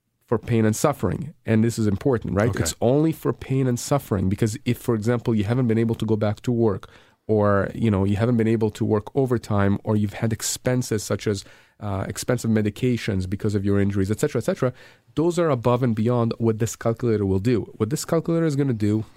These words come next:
Speaker 1: is it's gonna tell you, based on Canadian cases, other cases, other situations where these kinds of cases have gone all the way at the end to the courthouse, and judges have given opinions,
Speaker 2: Mm-hmm.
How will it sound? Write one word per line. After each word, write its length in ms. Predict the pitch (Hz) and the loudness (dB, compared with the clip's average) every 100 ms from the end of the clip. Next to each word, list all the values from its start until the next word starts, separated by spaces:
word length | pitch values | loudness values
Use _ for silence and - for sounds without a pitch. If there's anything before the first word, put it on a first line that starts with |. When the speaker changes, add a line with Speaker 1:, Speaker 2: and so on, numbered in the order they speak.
| - | -2
Speaker 1:
is 80 | 104 | -2
it's 120 | - | 0
gonna 140 | 110 | -2
tell 240 | - 135 117 | 0 0 2
you, 200 | 104 - - 104 | 0 -4 -12 -2
based 280 | 120 185 - | -2 -2 -2
on 120 | 190 | -2
Canadian 440 | - 160 156 156 | 0 -2 0 -2
cases, 540 | 151 - 139 - 95 - 135 | -4 -2 -4 -2 -6 -4 -2
other 220 | 170 214 | 0 -2
cases, 500 | - 170 160 101 - | -2 -2 -2 -4 -2
other 200 | 143 170 | 0 0
situations 640 | - - 143 139 - 131 | -4 -2 0 0 0 0
where 320 | 117 120 117 110 - - _ _ | 2 2 2 -2 -10 -20 _ _
these 180 | - - | -4 -2
kinds 180 | 160 139 | 0 0
of 100 | - | -2
cases 340 | 139 127 131 | -4 -2 -2
have 160 | 107 117 | -2 0
gone 240 | 123 120 - | 2 0 0
all 420 | 180 202 202 202 | 0 0 2 0
the 120 | 160 | 0
way 220 | 151 160 156 | 0 0 0
at 80 | |
the 160 | 135 139 | 0 0
end 180 | 135 107 | 0 0
to 60 | 117 | -2
the 100 | 117 | -4
courthouse, 600 | - 156 127 104 - - _ _ _ - | -2 -2 0 -2 -4 -8 _ _ _ 0
and 180 | 117 110 | 2 4
judges 380 | 135 - 135 | 2 2 0
have 320 | 120 110 - 117 | 0 -2 -6 -2
given 280 | 131 131 | 0 0
opinions, 720 | 107 - - 185 131 90 - | -2 -4 0 2 2 -2 -6
Speaker 2:
Mm-hmm. 200 | 92 82 | -8 -10